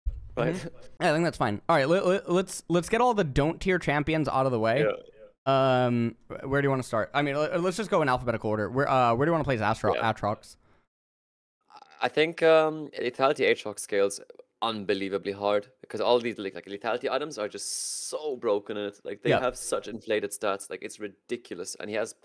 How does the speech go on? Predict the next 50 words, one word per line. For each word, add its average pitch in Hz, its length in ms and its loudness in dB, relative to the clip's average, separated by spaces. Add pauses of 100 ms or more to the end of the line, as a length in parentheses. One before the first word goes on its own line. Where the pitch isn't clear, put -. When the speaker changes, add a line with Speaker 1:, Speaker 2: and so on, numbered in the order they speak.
(200)
Speaker 1:
I 143 100 4
don't 156 100 2
know, 143 140 2 (200)
does 123 100 -4
he 156 60 6
have 156 140 2
good 180 140 2
scalings? 170 400 0
I - 40 -4
don't 135 80 2
even 147 100 -2
know 151 160 4
Aatrox 107 320 -2
scalings, 98 400 -4
but - 180 -4
he 117 120 -10
just 143 160 -4
does 127 200 0
so - 480 2 (140)
unbelievably 117 680 0
much 101 220 -4
damage 101 300 -4
and 107 120 -4
is 104 80 -6
only, 117 160 -2
like, 104 260 -2
he's 127 140 -4
legit, 156 280 -2 (340)
he's 139 120 0
not 185 120 4
Rast 135 380 4
here 214 140 6
because 123 340 -4
Rast 107 220 2
is - 40 -4
obviously, 101 220 -2
like, 92 100 -6
just - 160 -18 (260)
crazy, 113 280 0
Speaker 2:
Right. 95 180 0
Speaker 1:
but 95 120 -4 (500)
I 117 100 4
think 143 180 -2
he's, 98 200 -6
like, 92 160 0
definitely 101 420 -4
A, 98 220 2
maybe, 98 260 -2
maybe 110 560 -6
S. - 320 -12